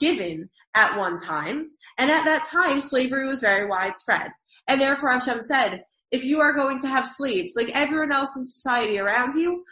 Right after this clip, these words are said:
I am going to give you a way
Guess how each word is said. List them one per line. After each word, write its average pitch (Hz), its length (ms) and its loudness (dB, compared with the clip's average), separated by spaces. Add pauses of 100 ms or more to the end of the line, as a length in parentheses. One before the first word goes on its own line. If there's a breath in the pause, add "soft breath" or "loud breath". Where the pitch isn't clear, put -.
(220 loud breath)
I 294 200 6
am 247 200 0
going 240 280 0
to 240 120 -12
give 254 260 -6
you 240 440 -4
a 208 180 -2
way 269 460 -2